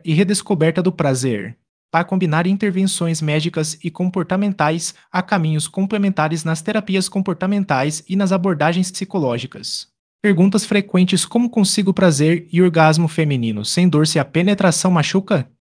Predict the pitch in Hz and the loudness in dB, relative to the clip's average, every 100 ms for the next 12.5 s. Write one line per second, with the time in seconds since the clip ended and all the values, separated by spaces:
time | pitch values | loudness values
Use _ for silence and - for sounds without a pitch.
0 | _ - 220 220 220 165 160 170 143 120 | _ -2 2 2 2 2 2 2 2 2
1 | 120 _ - 170 196 196 196 170 185 196 | -2 _ -2 0 2 0 2 4 4 2
2 | 185 156 143 156 - 208 220 208 160 156 | -2 -2 0 0 0 0 4 4 6 4
3 | 160 156 180 - 202 196 196 170 160 196 | 2 0 0 2 4 4 4 2 0 0
4 | 196 160 151 117 104 - _ _ _ 170 | 0 2 2 0 -2 -8 _ _ _ -2
5 | 170 190 - 170 170 170 175 147 160 165 | 2 2 2 -2 2 2 2 0 2 4
6 | 160 170 - 175 156 156 175 180 180 180 | 4 2 0 0 0 2 2 2 0 -2
7 | 190 190 139 127 139 151 175 180 190 156 | -2 0 2 0 0 0 2 0 -2 -4
8 | - 175 180 185 190 202 208 156 139 123 | -4 0 2 2 2 0 0 0 2 0
9 | 101 - _ _ _ - 254 226 139 120 | -2 -8 _ _ _ -2 2 4 2 2
10 | 151 131 165 175 180 - 175 165 165 185 | 0 2 2 4 4 4 2 2 2 2
11 | 175 175 156 127 120 123 160 202 190 180 | 4 4 2 0 -2 -6 0 2 2 2
12 | 131 123 127 165 | 0 0 -2 -2